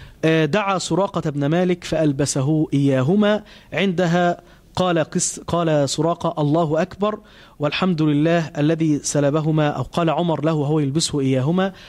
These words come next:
"الحمد لله الذي سلبهما كسرى الفرس وألبسهما سراقة الأعرابي". لكن القصة هذه لا تثبت،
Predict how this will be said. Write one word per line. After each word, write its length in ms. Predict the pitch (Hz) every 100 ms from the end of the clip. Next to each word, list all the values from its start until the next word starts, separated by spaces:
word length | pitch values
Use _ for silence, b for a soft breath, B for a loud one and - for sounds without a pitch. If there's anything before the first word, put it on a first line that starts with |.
| B
"الحمد 360 | 135 - 180 156
لله 120 | 156
الذي 280 | 165 165 151
سلبهما 580 | 135 139 139 170 156 139
كسرى 720 | - 196 - 170 175 196 202 B B B B
الفرس 640 | 143 139 196 247 - - - B B
وألبسهما 720 | 160 160 151 143 151 180 165
سراقة 580 | 143 151 156 151 151 131
الأعرابي". 560 | 147 147 139 135 185 180
لكن 220 | 180 -
القصة 480 | 143 - 170 151 139
هذه 300 | 135 156 156
لا 140 | 147
تثبت، 640 | 139 123 - - 110 -